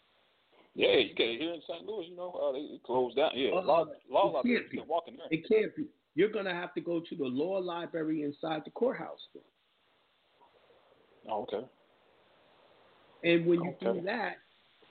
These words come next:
Speaker 2: they're gonna have a clerk in there in the law library, and you ask them to put their seal on it. That's a certified copy.
Speaker 1: Oh, okay.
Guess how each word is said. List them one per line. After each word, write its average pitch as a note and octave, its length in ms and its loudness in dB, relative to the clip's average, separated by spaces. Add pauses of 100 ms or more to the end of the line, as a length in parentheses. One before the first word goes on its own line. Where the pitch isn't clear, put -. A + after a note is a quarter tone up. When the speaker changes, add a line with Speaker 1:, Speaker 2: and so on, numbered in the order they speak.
(160)
Speaker 2:
they're E3 120 4
gonna E3 220 0
have C#3+ 260 -2
a C#3+ 60 -2
clerk G#3+ 440 -2
in C3+ 180 2
there B2+ 340 -6 (840)
in C#3 100 0
the C#3 80 4
law C#3 240 6
library, D3 600 -2 (320)
and D3+ 120 -6
you F3+ 100 -4 (100)
ask D#3+ 260 0 (140)
them D#3 140 4
to D3 60 4
put - 280 -6
their D#3 160 -2 (140)
seal C4 240 -2
on G#2 140 -6
it. - 120 -20 (540)
That's D3+ 200 -2
a D3 140 -2
certified C3 540 -2
copy. G3 320 -10 (2750)
Speaker 1:
Oh, B2 160 6
okay. - 200 -2